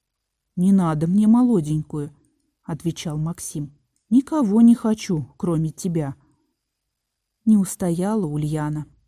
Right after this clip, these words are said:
не совладала со своим сердцем. Вышла замуж за Максима и дочку ему родила. Кабы не война, может, и теперь бы ещё жили вместе.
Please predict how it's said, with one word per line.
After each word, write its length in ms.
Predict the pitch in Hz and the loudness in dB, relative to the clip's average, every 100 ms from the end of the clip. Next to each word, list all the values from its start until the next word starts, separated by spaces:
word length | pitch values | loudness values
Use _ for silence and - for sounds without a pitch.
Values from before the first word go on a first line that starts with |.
| _ - | _ 0
не 120 | 240 | 0
совладала 680 | - 240 247 254 262 269 185 | 2 -2 -2 0 0 -2 -2
со 160 | - | -4
своим 400 | 175 180 175 160 | -6 -4 -4 -4
сердцем. 640 | 151 - 160 143 - - - _ _ _ _ _ _ _ | -6 -8 -10 -10 -16 -16 -16 _ _ _ _ _ _ _
Вышла 400 | 196 339 - 202 | -4 -4 -2 -2
замуж 420 | 160 202 262 220 | -2 0 2 2
за 120 | 160 | 0
Максима 720 | 151 139 - - 226 254 233 233 _ _ | -4 -6 -10 -6 0 2 2 -4 _ _
и 100 | 160 | -8
дочку 440 | 143 156 - - | -6 -6 -8 -6
ему 320 | 190 185 180 175 | -4 -2 -2 -2
родила. 520 | 170 160 170 156 151 - _ _ _ _ _ _ _ _ | -6 -6 -6 -6 -10 -16 _ _ _ _ _ _ _ _
Кабы 300 | 170 170 180 | -6 0 2
не 160 | 180 | 2
война, 480 | 170 180 180 220 247 - | 2 0 0 0 -2 -4
может, 380 | 175 220 226 220 | -2 0 0 -4
и 60 | 202 | -6
теперь 420 | 208 - 208 247 | -6 -4 -2 0
бы 160 | 170 | 0
ещё 320 | 160 160 - 165 | 0 -2 -4 -6
жили 320 | 151 165 156 | -4 -4 -4
вместе. 640 | 151 165 151 - - 123 | -4 -4 -6 -10 -16 -20